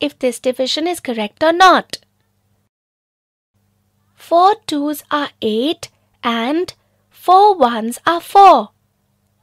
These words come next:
The answer came forty-eight. Oh, what? The answer should have come to four hundred and eight. That means I have made a mistake in dividing. Now I will have to ask Mummy for help.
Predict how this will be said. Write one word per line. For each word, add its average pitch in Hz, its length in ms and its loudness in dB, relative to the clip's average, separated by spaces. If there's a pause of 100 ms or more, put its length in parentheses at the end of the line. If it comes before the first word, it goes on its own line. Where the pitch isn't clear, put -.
(200)
The 320 100 -4
answer 311 440 -4
came 311 400 -4
forty-eight. 320 1000 -4 (1300)
Oh, 381 160 0
what? 381 520 2 (420)
The 359 120 -2
answer 302 400 -2
should 339 200 -4
have 349 200 0
come 339 240 -2
to 370 180 -4
four 415 240 0
hundred 403 400 0
and 359 180 4
eight. 320 320 -2 (600)
That 349 240 -2
means 359 300 -2
I 330 160 -2
have 330 200 -4
made 311 240 -4
a 339 80 -2
mistake 392 520 -2
in 330 140 -2
dividing. 247 800 -4 (720)
Now 370 300 4
I 330 180 4
will 311 100 -2
have 320 220 0
to 330 60 -2
ask 320 320 0
Mummy 392 360 0
for 320 160 0
help. 302 420 -6